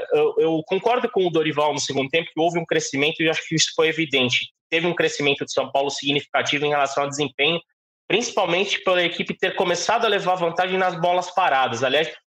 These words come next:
o Lucas tem se mostrado um, um co-, se mostrou ontem um cobrador de escanteio muito interessante pro São Paulo, porque todas as escanteios que ele cobrou, ele achou o companheiro e deu trabalho ali no segundo tempo pra defesa do, da L D U. Mas o, o São Paulo, mesmo no, no,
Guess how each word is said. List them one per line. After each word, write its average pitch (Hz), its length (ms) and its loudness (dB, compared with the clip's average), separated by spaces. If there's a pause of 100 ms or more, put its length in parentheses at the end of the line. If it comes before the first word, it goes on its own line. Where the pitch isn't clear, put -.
o 147 100 0
Lucas 190 400 0
tem 190 120 0
se - 140 -6
mostrado 185 500 0
um, 160 300 -2
um 165 60 0
co-, 160 340 2
se - 140 -6
mostrou 170 340 0
ontem 180 200 0
um - 20 -16
cobrador 175 340 0
de 175 40 -2
escanteio 185 300 0
muito 226 420 2
interessante 202 540 0
pro 175 100 -2
São 151 240 0
Paulo, 123 280 0
porque - 260 -8
todas 220 240 0
as 208 100 0
escanteios 170 420 -2
que - 80 -8
ele 156 100 -2
cobrou, 143 340 0 (340)
ele 156 120 4
achou 165 260 0
o 180 40 -6
companheiro 175 600 2 (180)
e 170 80 -2
deu 165 160 2
trabalho 156 400 2
ali 151 160 2
no 156 60 0
segundo 151 340 0
tempo 147 280 -2
pra 151 100 0
defesa 151 400 0
do, 156 200 -2
da 147 220 2
L 143 200 -2
D 180 120 2
U. 127 180 0 (480)
Mas 156 640 2
o, 160 220 0
o 156 80 0
São 170 180 2
Paulo, 220 300 2
mesmo 202 500 2
no, 160 280 0
no, 143 280 -6